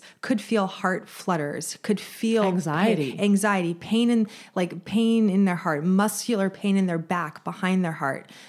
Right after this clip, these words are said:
Speaker 1: things like that, because you're having, you have a blockage there, you have a brokenness there, and that brokenness needs to come to the surface to be released. And when that, those brokennesses and blockages come to the surface,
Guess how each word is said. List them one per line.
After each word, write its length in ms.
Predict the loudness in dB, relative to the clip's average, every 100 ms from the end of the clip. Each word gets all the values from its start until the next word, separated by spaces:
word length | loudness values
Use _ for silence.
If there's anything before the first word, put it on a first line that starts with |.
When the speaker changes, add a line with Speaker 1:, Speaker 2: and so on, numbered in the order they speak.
| _
Speaker 1:
things 260 | 0 0 0
like 160 | -2
that, 240 | -2 -2 -2
because 320 | -2 -2 -2 -6 -18 -4
you're 100 | 0
having, 340 | 2 2 2
you 100 | 4
have 120 | 2 2
a 60 |
blockage 540 | 0 -2 -2 -4 -6 -6
there, 180 | -4
you 100 | 0
have 140 | 0 0
a 40 |
brokenness 600 | -2 -2 -2 -2 -4 -6
there, 200 | -4 -4
and 160 | 0 0
that 220 | 0 0
brokenness 480 | 0 0 0 0 -2
needs 160 | -4
to 60 | -4
come 240 | -4 -2
to 80 | 0
the 60 | -2
surface 360 | -6 -6 -6
to 100 | -8
be 160 | -10 -8
released. 480 | -4 -2 -2 -4 -4
And 160 | 0 2
when 180 | 4 2
that, 300 | 2 0 0
those 180 | 0
brokennesses 680 | 0 -2 0 0 -2 -4 -6
and 140 | -6
blockages 480 | -2 -2 -2 -4 -6
come 200 | -4 -4
to 100 | -2
the 80 | -4
surface, 500 | -4 -8 -6 -6 -8